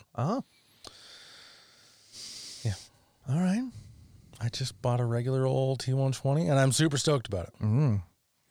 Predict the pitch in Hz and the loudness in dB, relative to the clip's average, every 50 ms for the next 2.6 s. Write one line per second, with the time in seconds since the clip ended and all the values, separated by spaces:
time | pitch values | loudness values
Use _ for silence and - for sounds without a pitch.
0 | - - - - - - - - _ _ - - 110 107 101 117 113 110 110 110 | -16 -16 -16 -18 -20 -20 -20 -20 _ _ -6 -4 -2 0 0 2 2 2 0 0
1 | - - - 117 110 110 107 101 107 110 113 110 110 113 113 107 110 - - 120 | -2 -4 -2 -2 0 0 0 -2 -2 -2 -2 -2 -2 -2 -2 -4 -6 -6 -4 -2
2 | 117 117 110 113 113 110 104 104 113 139 151 | 0 0 2 2 0 2 0 0 0 0 -2